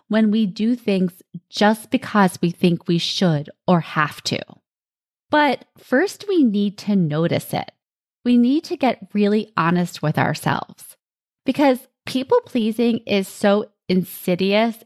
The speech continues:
It's so wrapped up in everything that we do and a lot of what we think of ourselves that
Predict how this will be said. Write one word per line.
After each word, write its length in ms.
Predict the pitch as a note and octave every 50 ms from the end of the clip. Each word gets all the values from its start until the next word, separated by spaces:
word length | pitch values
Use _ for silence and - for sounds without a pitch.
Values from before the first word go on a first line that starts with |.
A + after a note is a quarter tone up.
| -
It's 180 | G#3+ G#3 G#3 -
so 840 | - - - - - - A3+ G#3+ G#3+ A3 A3 A3+ A#3+ B3 - - _ - -
wrapped 340 | G3+ G3 F#3 F#3 F#3 - - -
up 280 | F#3+ F#3 F#3+ - - -
in 180 | - G3 F#3+ - _ -
everything 580 | - F3+ F3+ - F#3+ G3 F#3 - F#3+ F3 F#3
that 180 | E3+ E3+ - -
we 160 | F3+ F3 D#3+ - -
do 400 | - F3 E3+ F3 F#3 G3+ G#3 -
and 140 | - G3 F#3+
a 60 | F3
lot 300 | E3+ E3+ E3+ E3 E3+ F#3
of 120 | G#3+ G#3
what 180 | G3+ G3+ F#3 -
we 140 | G3 F#3+ F3+
think 500 | - - - - F3+ D#3+ F3 G#3+ - - - _ -
of 140 | - F3+ E3
ourselves 720 | E3 D#3+ D#3+ - - - D#3 D#3 F3 G#3 B3 C4+ - - - - - - _ _ _
that 300 | - A#3+ A#3+ A#3+ A#3 -